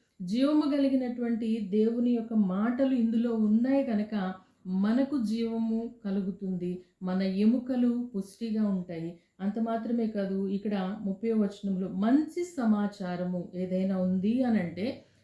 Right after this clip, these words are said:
దేవుని యొక్క జీవ గ్రంథంలో మాత్రమే మంచి సమాచారము మనకి దొరుకుతుంది. అది ఎముకలకు పుష్టినిస్తుందట.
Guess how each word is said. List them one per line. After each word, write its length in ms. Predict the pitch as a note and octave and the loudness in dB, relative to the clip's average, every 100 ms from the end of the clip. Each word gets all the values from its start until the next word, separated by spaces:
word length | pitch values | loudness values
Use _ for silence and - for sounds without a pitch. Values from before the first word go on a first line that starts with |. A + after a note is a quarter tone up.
| - | -6
దేవుని 400 | F#3+ C#4 E4 D#4+ | 2 2 2 -2
యొక్క 280 | C#4+ - C4 | -4 -4 -4
జీవ 380 | G#3+ G3 A#3 C4 | -2 0 2 0
గ్రంథంలో 600 | A3+ A3+ A3 A3+ A3+ A3 | 0 2 2 2 0 2
మాత్రమే 500 | G#3+ G3+ G3+ G3+ C4+ | 2 0 -2 0 2
మంచి 400 | A#3 G#3+ - - | 4 2 0 -6
సమాచారము 800 | B3 A3+ A3 A3 G#3+ G3+ G3+ G3+ | -2 0 2 0 0 0 0 2
మనకి 520 | G3 F#3 - E4+ - - - G3 | 0 -2 -4 -6 -8 -18 -14 -2
దొరుకుతుంది. 800 | G#3 G3 F#3 F3 E3 D3+ - - _ G#3+ | 0 0 -2 -6 -6 -6 -8 -16 _ -4
అది 600 | D4+ E4 C4+ A#3+ D4+ - _ _ | -2 0 2 2 0 -6 _ _
ఎముకలకు 800 | G3+ A#3 D4+ D#4+ D#4 D4 D4+ E4 - | 2 4 4 0 -2 -2 -2 -8 -4
పుష్టినిస్తుందట. 1080 | C4+ - - E4 D4 - G#3+ F#3+ D#3 - | -6 -6 -10 -2 -2 -2 -4 -4 -4 -10